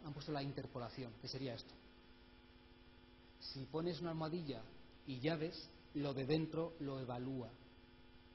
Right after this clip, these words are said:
Puedes poner variables, expresiones, tan complejo como quieras. Y de hecho, Twig, por supuesto, nació de Jinja y casi todo lo copia de Jinja, de, de Django y demás, pero esto, por ejemplo, no es de ahí. Esto lo copió,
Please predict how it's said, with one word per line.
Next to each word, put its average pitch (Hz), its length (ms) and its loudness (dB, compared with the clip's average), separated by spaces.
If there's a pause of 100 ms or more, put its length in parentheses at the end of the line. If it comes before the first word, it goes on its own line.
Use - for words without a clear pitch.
(100)
Puedes 131 160 2
poner 139 200 4
variables, 180 640 8
expresiones, 180 840 2 (120)
tan 170 220 4
complejo 165 600 2
como 139 180 2
quieras. 117 280 -6 (1900)
Y 131 80 0
de 135 100 4
hecho, 165 520 8
Twig, 143 220 6 (200)
por - 120 -8
supuesto, 127 340 -2
nació 120 260 -2
de 123 120 2
Jinja 135 520 6
y 123 300 2
casi - 200 -2
todo 135 120 0
lo 127 60 2
copia 131 180 2
de 120 120 0
Jinja, 131 340 4
de, 120 240 0
de 120 120 -4
Django 135 300 2
y 131 40 2
demás, 151 280 2
pero 131 160 4
esto, 151 160 4
por 147 120 4
ejemplo, 147 220 2
no 139 280 6
es 127 200 -2 (360)
de 117 100 -6
ahí. 127 180 -4 (480)
Esto 120 160 -4
lo 131 80 0
copió, 143 320 2